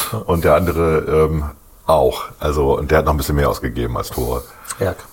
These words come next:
Speaker 2: Ja. <laughs> Andererseits, wie, wie gesagt, wir wissen nicht, wie lange es dauert, bis die Software komplett geswitcht ist.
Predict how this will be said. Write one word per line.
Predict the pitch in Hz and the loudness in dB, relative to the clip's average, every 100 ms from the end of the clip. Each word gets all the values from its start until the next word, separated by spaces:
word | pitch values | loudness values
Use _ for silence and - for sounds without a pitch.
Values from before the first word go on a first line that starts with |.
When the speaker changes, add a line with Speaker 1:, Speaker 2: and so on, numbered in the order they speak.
| - | -12
Speaker 2:
Ja. | - - - - - - | -2 -2 -2 -16 -20 -4
<laughs> | - - 170 - - - - - - - 1077 - - - | -2 0 -2 0 0 0 0 0 0 -2 -2 0 -2 -2
Andererseits, | 104 113 110 110 110 - - - - - - - - _ _ | 0 2 2 2 0 -8 -8 -8 -16 -16 -16 -18 -20 _ _
wie, | 127 117 98 104 | 0 0 0 -4
wie | 92 104 | 0 2
gesagt, | 104 98 - | 4 2 2
wir | 80 | 0
wissen | 98 104 | 0 0
nicht, | 104 101 | -2 2
wie | |
lange | 90 90 | 2 4
es | 90 | 2
dauert, | - 95 - | 4 2 2
bis | 85 | -2
die | 87 | -2
Software | - 85 - 80 | 0 -2 0 -2
komplett | 80 73 - | 0 -2 -2
geswitcht | 90 104 110 - | 0 0 0 2
ist. | 120 120 | 0 0